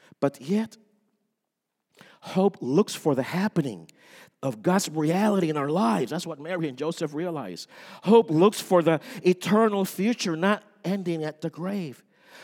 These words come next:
Hope looks for an inheritance here and forever. And hope encourages and increases your faith. Did you know that? Because as you trust in the Lord, as you begin to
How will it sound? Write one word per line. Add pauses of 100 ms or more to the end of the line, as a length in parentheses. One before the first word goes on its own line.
Hope
looks
for
an
inheritance (220)
here
and
forever. (520)
And
hope
encourages (380)
and
increases
your
faith.
Did
you
know
that? (1700)
Because
as
you
trust
in
the
Lord, (880)
as
you
begin
to